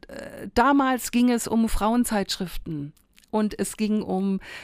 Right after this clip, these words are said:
Werbeposter, also die großen Plakate, ne, von H und M und C und A und so, die in München überall rumhingen mit diesen wahnsinnig dünnen Körpern, die natürlich bildbearbeitet waren.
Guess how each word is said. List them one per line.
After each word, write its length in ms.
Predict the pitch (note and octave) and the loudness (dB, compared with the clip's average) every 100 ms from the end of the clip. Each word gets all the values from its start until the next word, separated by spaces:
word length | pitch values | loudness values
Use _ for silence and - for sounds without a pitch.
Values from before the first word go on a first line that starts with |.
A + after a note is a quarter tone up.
| - | -12
Werbeposter, 1200 | D#3 F#3+ A#3+ A#3 - G#3+ F3+ E3 - E3 C3+ - | -2 2 4 4 6 4 2 -4 -6 -6 -6 -6
also 240 | - - | -8 -8
die 160 | E3+ E3+ | -8 -8
großen 400 | F3 F#3+ G3+ F#3 | -4 -2 -2 -2
Plakate, 600 | E3+ E3+ F#3+ G3+ G#3+ E3 | -2 -2 2 2 2 -2
ne, 180 | E3+ F#3+ | -4 -4
von 200 | E3+ D#3 | -6 -6
H 100 | C#3+ | -6
und 180 | D#3+ | -8
M 160 | D#3+ E3 | -6 -6
und 160 | C#3+ - | -6 -8
C 160 | D#3+ | -8
und 160 | E3 - | -6 -6
A 160 | E3+ | -6
und 180 | F3 E3+ | -4 -4
so, 220 | F3 E3 - - - - | -4 -6 -8 -16 -18 -8
die 100 | F3 | -2
in 100 | E3+ | 0
München 280 | F#3+ - - | 0 -2 -6
überall 340 | - F3 D#3 | -4 -2 -2
rumhingen 520 | E3 G3+ G3+ F3 F#3 F#3+ | 0 0 2 0 -2 -2
mit 140 | F3+ | -2
diesen 320 | F3 F#3 E3+ | -2 -2 -2
wahnsinnig 840 | F#3 G#3 A3+ B3 A3 G#3 F#3 - - | -2 0 2 4 4 2 -2 -4 0
dünnen 340 | A3+ G#3 F#3 | 2 2 0
Körpern, 460 | - G3+ G3+ G3 F3+ | 0 0 2 2 0
die 100 | F3+ | 0
natürlich 420 | F3 F3+ F3 - | -2 0 -2 0
bildbearbeitet 760 | G3 F#3+ - E3+ F3 F3 E3+ - | 0 2 0 -2 -4 -6 -6 -6
waren. 260 | C#3+ G3 | -4 -4